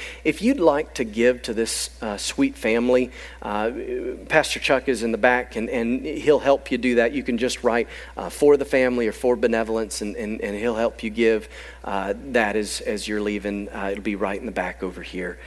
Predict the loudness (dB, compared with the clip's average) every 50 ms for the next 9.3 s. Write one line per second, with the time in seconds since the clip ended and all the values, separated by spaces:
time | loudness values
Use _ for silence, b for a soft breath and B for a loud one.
0 | B B B B B B B -12 -10 -10 -10 -10 -12 -16 -18 -20 -20 -20 -20 -20
1 | -20 -20 -18 -10 -8 -6 -4 -4 0 0 0 2 2 0 -2 -2 -2 -2 -2 0
2 | 0 2 2 2 2 2 2 2 2 2 2 0 -2 -6 -8 -10 -12 -16 -16 -10
3 | -8 -8 -4 0 2 2 2 0 B B B B B B B B B B B -4
4 | -2 0 0 0 4 4 6 6 6 6 4 2 0 2 4 8 10 10 10 10
5 | 10 10 8 8 8 8 8 8 6 4 2 2 2 4 4 4 4 6 6 6
6 | 4 2 2 8 10 10 10 10 8 6 4 6 6 8 8 8 6 2 B B
7 | B B B 4 4 6 6 6 6 6 6 6 4 2 2 0 4 6 6 8
8 | 8 8 6 6 6 4 6 6 6 6 6 4 4 6 6 6 6 6 4 4
9 | 6 6 6 6 6